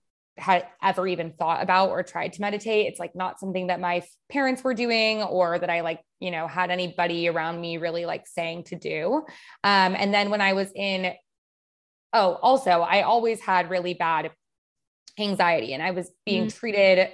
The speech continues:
Speaker 1: um, like, went to a therapist and was taking medication for anxiety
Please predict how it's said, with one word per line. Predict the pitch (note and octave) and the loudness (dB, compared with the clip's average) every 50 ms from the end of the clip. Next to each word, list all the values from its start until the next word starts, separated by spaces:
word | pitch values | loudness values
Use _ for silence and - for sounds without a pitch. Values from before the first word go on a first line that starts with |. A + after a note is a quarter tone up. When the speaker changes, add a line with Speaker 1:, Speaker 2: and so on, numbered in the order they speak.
| - - - | -6 -4 0
Speaker 1:
um, | F3+ F3+ F3 F3 E3+ E3 E3 E3 - - _ | 2 2 2 2 0 -2 -8 -14 -18 -18 _
like, | - F3 F3 F3 F3 _ | -6 -4 -4 -4 -6 _
went | - F#3 F3 E3 | -2 -2 -2 -2
to | F3 D#3+ E3+ F3 - _ _ _ _ _ _ _ _ _ _ _ _ | -6 -6 -6 -8 -8 _ _ _ _ _ _ _ _ _ _ _ _
a | - - | -6 -6
therapist | - - A#3+ B3 B3 A#3 A#3 A3+ A3 G#3+ A3 - | -4 0 2 2 4 4 6 4 4 4 2 -4
and | F3+ F3 | -8 -8
was | E3+ - | -8 -6
taking | - F3 E3+ E3+ | -4 -4 -2 -2
medication | E3+ D#3 E3 F3 - A3+ A3+ F#3+ G#3 G3+ | -2 -4 -4 -2 0 -2 0 0 -2 0
for | G3 G3 | 0 0
anxiety | F#3+ F#3+ F3 F#3+ F3+ F3+ F3+ F3+ F3+ F3 F3 E3+ E3+ - | 0 2 2 4 4 4 4 4 4 2 2 0 -4 -8